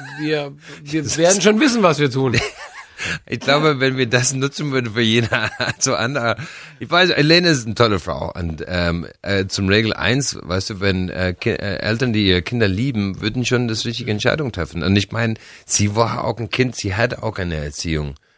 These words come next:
Speaker 2: von ihren Eltern.
Speaker 1: Mhm.
Speaker 2: Ich meine, das ist auch der Basis für die meisten neue Eltern, ist das, was die selber erlebt haben.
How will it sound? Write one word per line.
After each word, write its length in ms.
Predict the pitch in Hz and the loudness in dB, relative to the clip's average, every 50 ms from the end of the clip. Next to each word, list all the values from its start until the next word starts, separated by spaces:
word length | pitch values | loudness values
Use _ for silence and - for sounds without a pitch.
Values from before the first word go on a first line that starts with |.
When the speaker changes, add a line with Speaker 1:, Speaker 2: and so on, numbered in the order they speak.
| _ _ | _ _
Speaker 2:
von 220 | _ - 98 95 87 | _ -6 -4 -2 0
ihren 200 | 92 101 85 - | 0 0 0 0
Eltern. 220 | - - 139 127 | -2 -4 -2 -2
Speaker 1:
Mhm. 60 | 120 90 | -2 -4
Speaker 2:
Ich 100 | 82 - | -4 -4
meine, 180 | 95 95 95 | -4 -2 -2
das 180 | 92 101 - 123 | 0 0 -2 -2
ist 120 | 110 - | -4 -4
auch 140 | - 117 113 | -6 -6 -4
der 160 | - 107 92 | -2 -2 -4
Basis 480 | 71 - 85 82 95 120 123 127 120 - | -4 -4 -6 -4 -4 -4 -4 -4 -6 -6
für 140 | - 107 92 | -6 -6 -4
die 80 | 90 | -4
meisten 720 | 85 82 82 87 101 127 - - - _ 117 107 107 107 - _ _ _ _ _ _ _ _ _ | -4 -2 -2 -2 0 -2 -2 -4 -6 _ -6 -6 -6 -8 -10 _ _ _ _ _ _ _ _ _
neue 540 | - 82 90 92 104 117 117 110 101 - - | -6 -2 2 4 4 4 4 4 2 0 0
Eltern, 340 | - 101 123 127 - 113 98 | 0 0 0 0 0 -2 -2
ist 180 | 95 90 - - | -2 -2 -2 -2
das, 220 | 101 95 - - | -4 -4 -2 -4
was 140 | 101 92 - | -6 -8 -8
die 100 | - 95 | -8 -6
selber 320 | 85 92 92 98 95 87 | -4 0 0 0 0 0
erlebt 400 | 82 78 78 85 123 - _ - | -2 -4 -2 -4 -4 -6 _ -10
haben. 360 | 101 85 - - - - 85 | -10 -10 -10 -12 -14 -18 -20